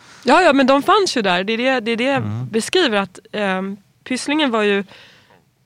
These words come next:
Speaker 1: ett initiativ där man ville visa att det gick att ha, på samma sätt som vi har friskolor, att, att det gick att ha privata förskolor som var offentligt finansierade.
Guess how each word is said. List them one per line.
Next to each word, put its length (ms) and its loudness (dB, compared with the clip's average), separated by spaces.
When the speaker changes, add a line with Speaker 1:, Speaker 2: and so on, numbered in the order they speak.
Speaker 1:
ett 200 -6
initiativ 540 0
där 100 0
man 160 0
ville 180 0
visa 500 -2
att 160 -6
det 100 -10
gick 240 -4
att 100 -2
ha, 260 0
på 100 -6
samma 240 0
sätt 240 -4
som 140 -6
vi 60 -4
har 80 -2
friskolor, 580 -2
att, 280 -6
att 360 -8
det 160 -8
gick 260 -6
att 60 -6
ha 120 -4
privata 520 -6
förskolor 640 0
som 180 -8
var 60 0
offentligt 420 -4
finansierade. 640 -2